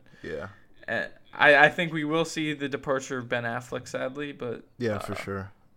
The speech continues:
Speaker 1: Affleck's in rehab
Speaker 2: yeah.
Speaker 1: right now, or was, as of last week.
Speaker 2: Something.
Speaker 1: Um,
Speaker 2: Uh,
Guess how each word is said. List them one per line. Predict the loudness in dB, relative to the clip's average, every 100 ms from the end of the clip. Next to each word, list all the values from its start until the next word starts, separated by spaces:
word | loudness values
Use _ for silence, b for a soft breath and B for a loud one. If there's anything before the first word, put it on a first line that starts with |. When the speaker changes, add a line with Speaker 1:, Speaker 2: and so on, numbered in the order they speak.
| -20 _ _ -4
Speaker 1:
Affleck's | 0 0 2 2 2
in | 2
rehab | 2 4 4 4
Speaker 2:
yeah. | 2
Speaker 1:
right | 0 0
now, | -4 -4 -6 -10 -14
or | -6 -4
was, | -2 -2 -2 -4 -8 -16 -20 -20 -20 _ _ -6
as | -6 -4
of | 2
last | 2 2 0
week. | 0
Speaker 2:
Something. | 0 -4 -14 -18 -20 b b b b b b b b b b -4
Speaker 1:
Um, | 0 0 4
Speaker 2:
Uh, | 4 4